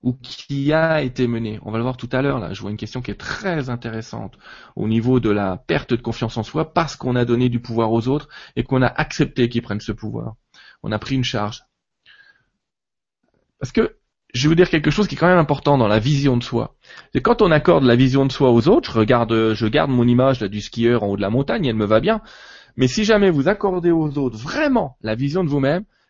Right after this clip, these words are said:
ça veut dire que non seulement vous allez skier, mais que vous allez prendre un autre skieur sur les épaules. Et là, c'est moins facile. Alors, pourquoi je vous dis ça ? Parce que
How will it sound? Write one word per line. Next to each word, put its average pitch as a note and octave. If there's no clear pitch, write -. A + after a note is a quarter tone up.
ça C3+
veut D3+
dire G#3
que E3
non G3+
seulement G3+
vous C3+
allez A#2+
skier, F#3
mais D3+
que C#3
vous D3+
allez D#3+
prendre G3+
un C#3
autre G3+
skieur F3+
sur G3
les F#3+
épaules. C#3
Et G#2
là, E3+
c'est -
moins D3+
facile. B2
Alors, D#2+
pourquoi D3
je E3+
vous C#3+
dis B2
ça ? F#3
Parce C#3+
que A2